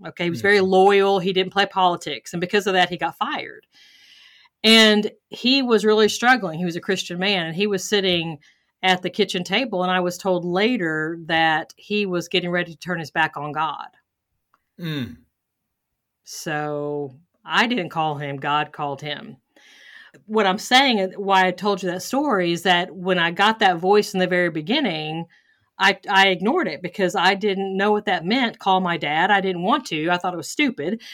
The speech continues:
Speaker 1: and I <laughs> didn't want to do that. But I,
Speaker 2: No.
Speaker 1: when you're a Christian and, you know, you hear those voices, that's, for me personally, that's something that's been helpful, is just to kind of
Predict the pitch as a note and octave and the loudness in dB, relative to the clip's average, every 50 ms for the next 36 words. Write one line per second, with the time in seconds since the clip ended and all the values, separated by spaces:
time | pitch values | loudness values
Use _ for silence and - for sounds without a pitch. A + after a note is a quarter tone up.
0 | - - G3+ G3 G#3+ A#3 C4+ - - - - - A4 F#4 - - - - - - | -8 -4 2 4 6 8 8 6 4 2 4 6 6 6 8 6 4 2 2 4
1 | - E4+ - - - A4 A4 A4+ - - D#4 C4+ A3+ G#3+ G#3+ G#4 G4 F#4+ F#4+ G#4 | 4 4 4 6 6 4 4 6 6 6 8 8 8 8 4 2 -2 -2 -2 -2
2 | G#4+ F#4+ C4+ - C4+ C4+ C4+ C#4 C4+ B3+ A#3 G#3+ A#3+ C4 C#4 C#4+ C#4 B3+ B3 A#3+ | -4 -4 0 2 6 10 10 10 10 8 4 -2 -2 -2 0 4 4 4 4 4
3 | - D#4+ F#4 G4 - - - B3 A#3 A#3 A3 A3+ A3+ A3 A3 A3 A3 A3 A3 - | 4 4 4 4 2 0 0 2 4 4 4 4 4 4 4 4 4 2 2 2
4 | B3+ C4+ C4 A#3 A3+ G#3+ - G#3+ G#3+ A#3+ C#4 D4 C#4+ - G3+ F3+ F3+ F3 - G3+ | 2 2 4 4 2 2 2 0 0 0 0 0 0 0 0 0 0 2 4 6
5 | G#3 B3+ B3+ - F#3+ - _ A3+ A3 A#3 C#4+ D#4+ - - A#3+ A3+ A3 A3+ - G3 | 6 6 4 2 -6 -4 _ 2 2 2 2 0 0 2 2 2 2 2 -2 -2
6 | F3+ F3 F3+ F#3+ F#3 - G3 F3+ F3 - F3+ E3+ E3+ E3+ - - F3 D#3+ F3 E3+ | 0 0 0 0 0 -2 -4 -4 -4 -6 -8 -8 -8 -8 -6 -6 -4 -2 -2 -4
7 | E3 - - F3 E3 E3+ D#3+ - - F3+ F3+ - - F3 - F#3 F#3 F3 E3+ D3+ | -4 -4 -4 -2 -2 -2 -2 -2 -4 -6 -6 -6 -8 -2 2 2 2 2 2 -2